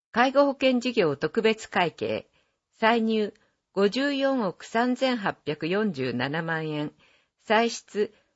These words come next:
五十三億五千七百五十八万円、形式収支八千八十八万円、実質収支八千八十八万円。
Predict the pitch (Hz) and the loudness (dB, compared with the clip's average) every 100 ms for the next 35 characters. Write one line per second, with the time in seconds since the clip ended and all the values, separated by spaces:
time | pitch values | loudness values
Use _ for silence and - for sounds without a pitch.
0 | _ 185 190 269 277 - 262 240 170 151 | _ 0 0 -2 -2 -2 -2 -2 -6 -8
1 | 139 151 233 240 220 151 160 175 - 135 | -2 -2 0 0 0 -2 -2 -6 -6 -10
2 | 131 143 190 202 202 170 - 156 151 143 | -6 -2 0 0 -2 -8 -8 -4 -2 -2
3 | 135 131 - _ _ _ _ - 269 277 | -4 -6 -10 _ _ _ _ 0 0 0
4 | - 254 - 240 214 - 135 - _ _ | -6 -8 -6 -4 -6 -6 -12 -14 _ _
5 | _ - 202 - 269 254 214 160 - 170 | _ -4 -4 -4 -4 -2 -4 -8 -8 -8
6 | 165 165 165 - 185 175 165 151 139 139 | -4 -6 -6 -10 -6 -4 -4 -4 -4 -6
7 | - _ _ _ _ - 170 202 - - | -12 _ _ _ _ -10 -6 -6 -8 -10
8 | 262 - 254 196 - 147 _ _ _ 202 | -8 -4 -4 -4 -8 -12 _ _ _ -4
9 | 202 - 254 220 170 160 185 175 170 170 | -4 -4 -4 -4 -6 -10 -10 -6 -4 -4
10 | 160 - 165 151 147 127 123 | -8 -12 -4 -2 -2 -2 -4